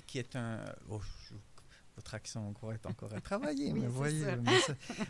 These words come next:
Speaker 1: mais c'est pas, euh, c'est, euh, personne n'est insulté. Donc, c'est une chanson, euh, que, que, que, que j'aime bien, que je sais que mon père écoutait ça.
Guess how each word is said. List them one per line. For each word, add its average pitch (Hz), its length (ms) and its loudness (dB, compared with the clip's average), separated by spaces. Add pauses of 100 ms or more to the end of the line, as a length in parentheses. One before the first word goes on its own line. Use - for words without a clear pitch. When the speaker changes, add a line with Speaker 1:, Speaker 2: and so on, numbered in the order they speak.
Speaker 1:
mais 127 100 2
c'est 139 160 2
pas, 135 260 2 (320)
euh, 120 280 2
c'est, 117 200 -4
euh, 120 540 -2
personne 135 340 -2
n'est 120 180 -2
insulté. 117 440 0 (220)
Donc, 135 220 4
c'est 139 220 0
une 127 100 4
chanson, 147 760 0
euh, 107 480 4 (100)
que, 110 200 -2
que, 107 360 -2
que, 104 240 -4 (260)
que 123 100 -2
j'aime 127 200 4
bien, 143 340 0
que 117 600 0
je 113 120 -4
sais - 160 -8
que - 80 -4
mon 117 100 0
père 151 260 -2
écoutait 120 320 -6
ça. 117 280 -4